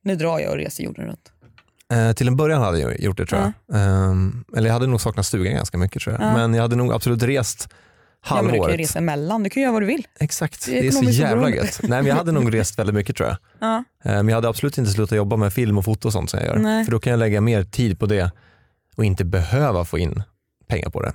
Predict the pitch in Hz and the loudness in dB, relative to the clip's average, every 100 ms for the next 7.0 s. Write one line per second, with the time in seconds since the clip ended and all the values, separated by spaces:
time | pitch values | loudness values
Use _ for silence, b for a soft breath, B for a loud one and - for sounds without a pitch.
0 | - - 104 104 98 95 90 92 98 101 | -6 -4 0 0 2 0 0 0 2 4
1 | 90 - 90 90 _ _ - - 98 95 | 2 0 0 -2 _ _ -20 -6 -2 0
2 | - 98 107 104 - - - - 117 110 | 0 0 -2 -2 -4 -6 -8 -4 -2 0
3 | 101 - 202 196 196 226 - 120 113 - | -2 -2 -2 -2 -4 -8 -2 0 0 -2
4 | - 117 117 113 110 107 107 - 104 104 | -2 0 2 2 2 2 0 -2 -2 0
5 | 110 101 98 98 - _ _ _ _ _ | 2 0 0 -6 -8 _ _ _ _ _
6 | _ _ 110 98 98 95 123 110 - | _ _ 0 2 2 0 0 -2 -4